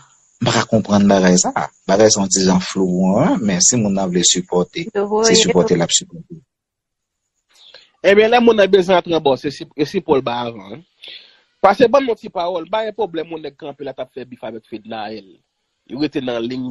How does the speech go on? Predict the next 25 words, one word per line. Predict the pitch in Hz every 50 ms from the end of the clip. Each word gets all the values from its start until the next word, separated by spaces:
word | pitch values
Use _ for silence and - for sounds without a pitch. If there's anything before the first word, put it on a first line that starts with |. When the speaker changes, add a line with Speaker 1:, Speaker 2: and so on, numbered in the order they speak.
| 123
Speaker 3:
bif | 107 101 - - 90
la. | 90 - - _ _ _ _ _ _ _ _ _ _ _ _ _ _ _ _ _ _ _ _ _
Si | - - - 135
n | 143
ap | 143 -
pale | 170 170 175
de | 160 156 147
sinema, | - - 151 139 147 147 139
n | 139
pale | 143 135 123
de | 120 117 110 -
sinema. | - 110 113 107 107 98 85 - - - _ _ _ _ _ _ _ _ _
Men | - 127 143
depi | 170 202 269
moun | 247 226 190 165 156
nan | 156 156 147
antre | - 143 139
nan | 135 131 127 -
pitit, | - 151 127 _ - 131 - 127
nan | 135 135 143
mari, | 147 143 123 110 104 117 131 135 127
nan | 131 131 139
madanm, | 139 135 117 110 110 110 120 123 120 113 107 101 101 95 _ _ _ _ _ _ _ _ _ _ _ _ _ _ _ _ _ _ -
gran | 135 175 226 247
moun, | 247 269 262 226 180